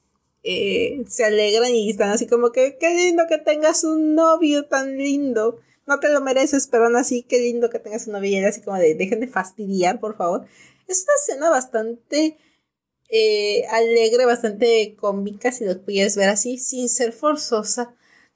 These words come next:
Creo que algo que enaltece esta obra, esta película, es que tiene un ritmo muy suave, que te permite disfrutarlo de manera muy amena. O sea,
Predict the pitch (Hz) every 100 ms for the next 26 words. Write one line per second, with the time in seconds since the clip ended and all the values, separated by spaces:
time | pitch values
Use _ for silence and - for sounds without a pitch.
0 | _ - 339 381 370 392 381 285 254 262
1 | 294 294 254 226 208 208 220 226 254 220
2 | 220 220 - 226 202 185 185 180 180 196
3 | 220 220 214 214 202 202 196 190 208 -
4 | - 277 - _ _ _ - 320 349 330
5 | 302 262 285 277 262 254 269 - - 254
6 | 247 226 214 220 233 _ _ 254 269 277
7 | 269 269 262 339 339 269 254 240 262 254
8 | 220 208 220 220 220 233 240 226 220 196
9 | 196